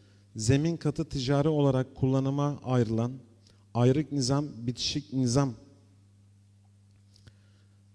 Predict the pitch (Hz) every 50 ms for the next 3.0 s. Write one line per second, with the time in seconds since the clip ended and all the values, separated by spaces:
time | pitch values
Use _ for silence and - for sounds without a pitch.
0 | - 107 120 147 165 165 143 131 123 139 139 160 156 156 147 143 135 117 113 113
1 | 107 107 98 87 - - - 107 110 131 131 131 127 127 123 127 123 147 160 147
2 | 110 120 127 135 135 - - 147 135 127 135 120 127 127 123 139 151 160 160